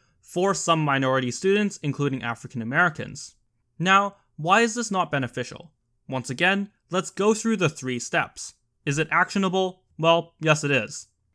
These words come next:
Does it actually address the problem at hand? In order to answer this question, we have to understand something fundamental about universities.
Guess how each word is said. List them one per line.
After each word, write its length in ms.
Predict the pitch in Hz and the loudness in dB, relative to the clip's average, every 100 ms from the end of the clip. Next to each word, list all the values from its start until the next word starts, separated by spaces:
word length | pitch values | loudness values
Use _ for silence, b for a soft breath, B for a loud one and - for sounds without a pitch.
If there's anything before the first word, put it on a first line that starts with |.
| _ _ | _ _
Does 200 | - 220 | 2 4
it 80 | 247 - | 4 4
actually 380 | 175 - 190 | 4 4 -2
address 360 | 147 127 131 123 | -2 -2 -2 -4
the 100 | 120 | -8
problem 340 | - 117 113 110 | -6 -4 -4 -6
at 120 | - | -4
hand? 380 | 151 131 - - _ _ | -2 -2 -6 -18 _ _
In 120 | 175 | 0
order 240 | 220 269 240 | 4 4 2
to 120 | - | 0
answer 280 | 165 165 147 | 0 0 -2
this 180 | 123 - | -4 -6
question, 540 | - 180 - 208 208 b b b | -4 -2 -2 -2 -4 b b b
we 140 | 185 | 4
have 180 | 233 240 | 4 2
to 160 | 226 | -2
understand 520 | 175 180 160 - 156 151 | 0 0 -2 0 0 0
something 280 | 143 151 | -2 -2
fundamental 720 | 135 131 135 139 113 120 160 123 | -2 -2 0 0 -2 -4 -4 -4
about 280 | 120 113 | -4 -4
universities. 960 | 120 113 107 127 160 - - 92 - | -6 -8 -8 -4 -4 -4 -8 -10 -16